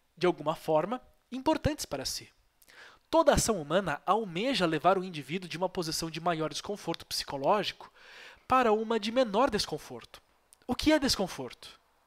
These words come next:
Isso somente pode ser decidido pelo próprio indivíduo e os valores pessoais e íntimos de sua psique. E para isso ele deve ser livre. Esse processo corrobora o conceito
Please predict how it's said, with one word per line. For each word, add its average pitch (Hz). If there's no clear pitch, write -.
Isso 277
somente 285
pode 247
ser 202
decidido 190
pelo 214
próprio 226
indivíduo 202
e 202
os 208
valores 208
pessoais 202
e -
íntimos 208
de 160
sua 185
psique. 196
E 254
para 262
isso 240
ele 240
deve 190
ser 247
livre. 175
Esse 240
processo 214
corrobora 196
o 139
conceito -